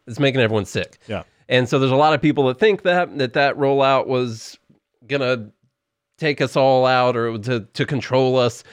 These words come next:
Speaker 1: or to do whatever, to make Trump lose. Who knows what it was?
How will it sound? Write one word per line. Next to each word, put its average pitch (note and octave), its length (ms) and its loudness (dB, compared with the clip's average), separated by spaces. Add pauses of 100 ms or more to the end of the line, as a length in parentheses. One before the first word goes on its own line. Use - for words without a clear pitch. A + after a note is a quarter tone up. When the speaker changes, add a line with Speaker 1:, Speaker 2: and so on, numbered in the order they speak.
(260)
Speaker 1:
or B2+ 280 2
to C3+ 120 -6
do B2+ 280 2
whatever, B2 460 2
to B2+ 120 -4
make C#3 200 0
Trump C3+ 300 -2
lose. C3 300 0
Who G3 200 4
knows G#2 460 0
what A2+ 200 0
it G2+ 100 -2
was? G2+ 360 -2